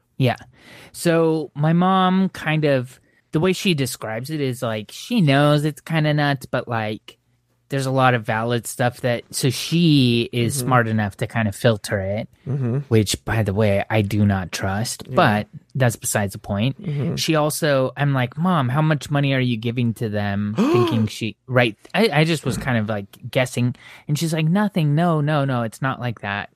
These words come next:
Speaker 1: 'Cause
Speaker 2: Mm-hmm.
Speaker 1: we were talking about cults and how I thought this was very, it's kind of a, like, a cult.
Speaker 2: Mm-hmm.
Speaker 1: And, uh,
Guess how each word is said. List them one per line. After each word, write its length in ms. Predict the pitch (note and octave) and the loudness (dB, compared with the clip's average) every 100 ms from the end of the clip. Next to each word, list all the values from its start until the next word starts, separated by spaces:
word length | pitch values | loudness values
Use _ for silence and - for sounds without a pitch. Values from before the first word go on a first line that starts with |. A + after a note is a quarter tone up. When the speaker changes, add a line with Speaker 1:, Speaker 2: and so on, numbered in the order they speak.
| D3 | -6
Speaker 1:
'Cause 140 | D3 | -4
Speaker 2:
Mm-hmm. 100 | B2+ | 0
Speaker 1:
we 100 | C#3+ | 2
were 100 | D3 | 2
talking 260 | C#3 C#3 B2 | 0 0 2
about 260 | A2+ G2+ - | 2 0 0
cults 380 | C3 A#2 - | 0 0 -2
and 100 | A2+ | -2
how 120 | A2 A2 | 2 2
I 100 | G#2+ | 2
thought 240 | G#2+ - | -2 -2
this 180 | A2 - | -6 -4
was 140 | A2 | -2
very, 320 | A#2 A#2 A#2 - | 2 2 2 -2
it's 200 | - - | -6 -8
kind 200 | - A2 | -4 0
of 80 | G#2 | 2
a, 140 | G#2 - | 0 -2
like, 160 | G#2+ - | -6 -8
a 60 | - | -12
cult. 500 | - G#2 D3+ - - | -2 0 0 -4 -18
Speaker 2:
Mm-hmm. 340 | D3 C#3 B2+ E3 _ _ _ _ | -14 -12 -12 -14 _ _ _ _
Speaker 1:
And, 580 | C3+ B2+ B2 A#2 A2+ B2 - _ _ _ _ _ _ | 0 2 4 2 0 -2 -14 _ _ _ _ _ _
uh, 100 | C#3 | -2